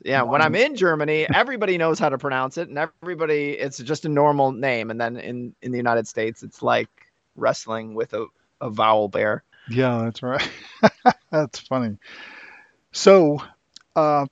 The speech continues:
Speaker 2: thank you very much for coming on. Thank you for coming to the festival. I really enjoyed having you, and congratulations on your audience favorite award, because that award is actually voted on. As you saw, you got a, you got a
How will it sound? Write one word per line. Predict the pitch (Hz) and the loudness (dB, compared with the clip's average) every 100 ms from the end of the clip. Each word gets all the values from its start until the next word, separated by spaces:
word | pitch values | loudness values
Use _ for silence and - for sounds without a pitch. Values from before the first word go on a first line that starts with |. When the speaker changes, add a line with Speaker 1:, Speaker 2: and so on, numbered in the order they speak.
| - | 0
Speaker 2:
thank | 170 175 151 | 0 0 -4
you | 127 | 2
very | 143 147 | 4 6
much | 139 143 - | 4 0 -4
for | 131 | -8
coming | - 143 143 | -4 0 2
on. | 139 143 147 | 2 0 0
Thank | 143 123 | -2 -4
you | - | -6
for | 127 | -10
coming | - 135 131 | -4 0 0
to | 117 | -2
the | 120 | -8
festival. | 117 143 139 - 143 131 | -6 -4 -4 -4 -4 -2
I | |
really | 120 135 135 | -2 -2 -2
enjoyed | 127 120 127 120 | -2 -2 -6 -4
having | 139 147 185 | -6 -2 -2
you, | |
and | 127 | -2
congratulations | - - 110 123 135 135 131 131 147 135 | -4 -10 -6 -2 -4 -2 -2 -2 -2 -2
on | 135 123 | 0 0
your | 117 110 | -2 -4
audience | 120 131 123 120 | -6 -4 -6 -8
favorite | - 147 151 143 | -8 -8 -6 -10
award, | 135 151 175 | -6 -6 -4
because | 151 147 131 117 | -4 -2 -4 -2
that | 143 202 226 _ - | -2 0 -4 _ -10
award | 147 127 120 110 117 _ - _ - | -10 -6 -6 -6 -10 _ -20 _ -4
is | 139 | 0
actually | 139 143 - 127 | 2 2 0 -2
voted | 104 135 170 147 | 2 2 4 4
on. | 131 135 | 2 2
As | 131 | 0
you | 156 | -2
saw, | - 139 131 | 0 2 2
you | 120 156 | 0 0
got | 143 139 | 4 4
a, | 147 147 _ _ _ _ - | 2 -2 _ _ _ _ -12
you | 127 | -2
got | 147 139 | 0 0
a | 139 | -2